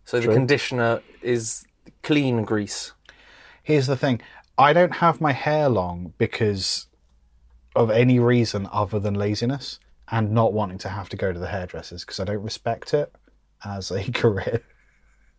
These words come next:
Speaker 2: I'm indifferent.
Speaker 1: Wow, you're not going to any hairdressers now. <laughs>
Speaker 2: Yeah, I mean, this is what I said twenty years ago when all the hairdressers stopped letting me in. No, like, I just, I don't, I can't be bothered to do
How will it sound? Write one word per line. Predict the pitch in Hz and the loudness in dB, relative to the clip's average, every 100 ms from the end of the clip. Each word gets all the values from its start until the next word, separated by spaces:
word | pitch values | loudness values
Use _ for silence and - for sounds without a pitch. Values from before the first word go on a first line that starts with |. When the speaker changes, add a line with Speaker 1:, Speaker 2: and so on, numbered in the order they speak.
| _ _ _ _ _ - - - - - - | _ _ _ _ _ -18 -16 -16 -18 -20 0
Speaker 2:
I'm | 156 180 | 4 6
indifferent. | 170 170 143 | 6 8 8
Speaker 1:
Wow, | 135 127 | 8 8
you're | 143 139 | 6 6
not | 135 | 6
going | 131 131 123 | 8 8 6
to | 127 | 4
any | 131 135 | 4 4
hairdressers | 123 120 120 113 113 | 6 6 4 2 0
now. | 123 98 - | 0 0 -4
<laughs> | - - - 190 | -16 -20 -4 4
Speaker 2:
Yeah, | 247 - | 6 6
I | 147 | 6
mean, | 151 147 | 6 6
this | 156 | 6
is | 156 | 8
what | 156 147 | 8 8
I | |
said | 143 170 151 | 8 6 8
twenty | 180 147 | 6 8
years | 139 180 143 | 8 8 6
ago | 120 127 151 | 6 6 6
when | 139 | 6
all | 143 | 6
the | 135 | 8
hairdressers | 151 160 135 120 | 8 6 4 2
stopped | - 131 127 | 4 2 4
letting | 139 123 | 0 0
me | 131 | -2
in. | 139 107 - - - | -2 -4 -14 -8 6
No, | 190 | 8
like, | 165 160 | 10 8
I | 147 160 | 8 6
just, | 151 127 - | 6 2 2
I | 143 | 2
don't, | 127 143 139 | 6 6 8
I | 131 | 4
can't | 151 143 131 | 4 6 6
be | |
bothered | 143 117 95 | 4 4 -2
to | - 113 | 0 0
do | 107 123 113 110 113 | 4 4 6 4 2